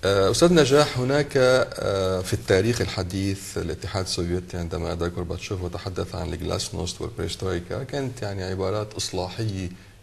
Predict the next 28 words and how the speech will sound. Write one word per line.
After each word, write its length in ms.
تجميلية 580
نوعا 300
ما، 320
انهار 320
الاتحاد 400
السوفيتي. 360
هل 400
هذه، 680
هذا 260
الانفتاح 640
الإصلاحي 880
ال-، 480
في 140
موضوع 400
ال-، 960
هو 180
سابقة 580
في، 380
في، 440
آه، 260
في 340
إيران 460
قد 160
تؤدي 400
إلى 260
ما 200
أكبر 280
من 160